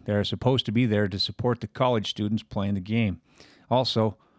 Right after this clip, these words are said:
what kind of fan boos their own college team when it struggles? That happened Saturday night, too. It was loud enough that the E S P N two announcers pointed it out.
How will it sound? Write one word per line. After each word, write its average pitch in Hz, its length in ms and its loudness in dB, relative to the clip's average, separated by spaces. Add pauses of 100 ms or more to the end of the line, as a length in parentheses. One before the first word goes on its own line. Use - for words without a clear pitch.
what 160 120 -2
kind 170 180 2
of 127 80 0
fan 127 280 4
boos 120 480 4
their 101 160 4
own 110 160 4
college 110 480 -2
team 110 280 2
when 90 140 0
it 85 100 -6
struggles? 90 580 -4 (260)
That 147 160 -2
happened 123 320 0
Saturday 104 420 -2
night, 90 240 -6
too. 85 260 -12 (580)
It 117 80 -2
was 113 180 -2
loud 127 240 2
enough 117 300 2
that 104 200 -2
the 104 160 -4
E 120 80 2
S 120 120 -2
P 123 140 -2
N 110 120 2
two 107 180 -2
announcers 92 440 -4
pointed 87 360 -8
it 87 120 -10
out. 85 260 -12